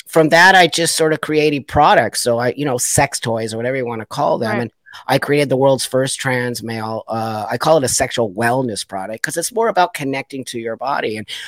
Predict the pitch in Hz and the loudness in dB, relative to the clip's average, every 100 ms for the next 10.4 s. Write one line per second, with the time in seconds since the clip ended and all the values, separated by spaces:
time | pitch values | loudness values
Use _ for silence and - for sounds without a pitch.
0 | - 147 160 165 196 180 180 - 220 214 | -2 2 4 4 4 2 2 0 2 4
1 | 180 156 - - 180 190 - 147 - 135 | 4 4 0 2 4 4 2 0 -2 -2
2 | 139 135 120 - 135 147 165 135 - 127 | 0 -2 -4 0 4 4 4 0 -2 -6
3 | 139 139 127 156 185 180 160 131 113 - | -2 -2 0 0 0 0 -2 -4 -6 -6
4 | 107 - 127 - 165 - 165 156 151 160 | -6 -6 -8 -4 -6 -4 -4 -4 -4 -4
5 | 143 160 156 151 139 - - - - _ | 0 0 0 -4 -4 -8 -20 -20 -20 _
6 | _ 117 - _ - 156 - 151 - 151 | _ -20 -20 _ -2 -2 0 -4 -2 -4
7 | - - 170 415 240 - - - 143 220 | -4 2 4 4 0 2 2 2 0 0
8 | 185 143 127 156 147 143 135 135 - - | 2 0 -2 -2 0 2 0 -2 -2 6
9 | 247 196 - 165 147 143 165 214 285 190 | 8 8 6 2 2 4 4 6 4 4
10 | - - 139 139 | 2 2 2 2